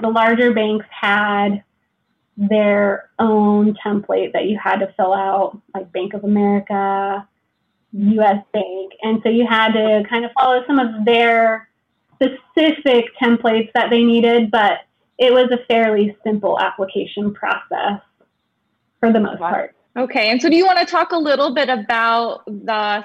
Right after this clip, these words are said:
Speaker 3: safe harbor that's available?
Speaker 1: Yes, there was a lot of people. I had mentioned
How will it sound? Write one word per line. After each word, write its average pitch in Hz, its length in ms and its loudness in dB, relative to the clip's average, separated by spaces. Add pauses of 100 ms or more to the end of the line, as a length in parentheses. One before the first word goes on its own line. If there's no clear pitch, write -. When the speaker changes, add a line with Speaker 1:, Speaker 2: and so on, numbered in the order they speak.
Speaker 3:
safe 247 260 -2
harbor 226 680 -2
that's 208 320 -6
available? 208 880 -8 (140)
Speaker 1:
Yes, 220 560 0 (240)
there 254 220 2
was 285 140 4
a 247 60 4
lot 220 280 4
of 233 120 0
people. 214 540 4
I 233 80 2
had 240 140 4
mentioned 233 800 0